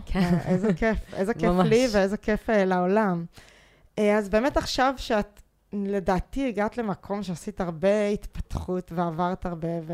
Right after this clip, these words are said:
Speaker 2: וממקום של את לא יודעת בכלל מה עובר עלייך, את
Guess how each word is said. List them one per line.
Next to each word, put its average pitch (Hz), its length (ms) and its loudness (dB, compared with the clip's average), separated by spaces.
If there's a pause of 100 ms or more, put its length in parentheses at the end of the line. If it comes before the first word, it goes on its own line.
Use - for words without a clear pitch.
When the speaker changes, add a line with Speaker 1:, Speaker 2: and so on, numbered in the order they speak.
(640)
Speaker 2:
וממקום 190 420 -4
של 196 240 -2
את 185 160 -6
לא 196 80 2
יודעת 190 360 0
בכלל 180 260 -4
מה 180 160 -2
עובר 180 320 -2
עלייך, 240 380 -2
את - 180 -8